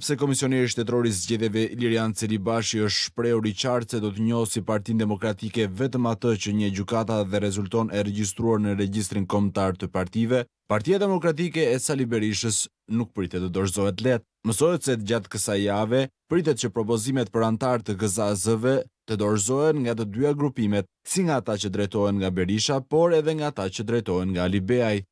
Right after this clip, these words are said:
Kjo pritet të jetë vetëm përballja e parë, pasi deri më gjashtë mars, kur është afati i fundit për regjistrimin e partive dhe koalicioneve për zgjedhjet e katërmbëdhjetë majit,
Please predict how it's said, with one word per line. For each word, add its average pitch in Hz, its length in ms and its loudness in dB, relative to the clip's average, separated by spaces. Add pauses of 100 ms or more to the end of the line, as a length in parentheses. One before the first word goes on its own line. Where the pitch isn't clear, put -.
(140)
Kjo 190 120 4
pritet 185 280 2
të 175 80 2
jetë 139 160 -2
vetëm 147 320 2
përballja 123 500 2
e 123 100 -4
parë, 135 280 0
pasi 110 280 -2
deri 123 280 2
më 110 120 0
gjashtë 104 360 -2
mars, 135 360 0
kur 107 200 -4
është 101 180 -2
afati 117 300 -4
i 110 40 -4
fundit 127 360 0
për 110 160 0
regjistrimin 110 600 0
e - 40 0
partive 107 440 0
dhe 104 160 -2
koalicioneve 107 720 2
për 104 220 0
zgjedhjet 101 380 0
e 95 120 -2
katërmbëdhjetë 98 640 0
majit, 131 360 2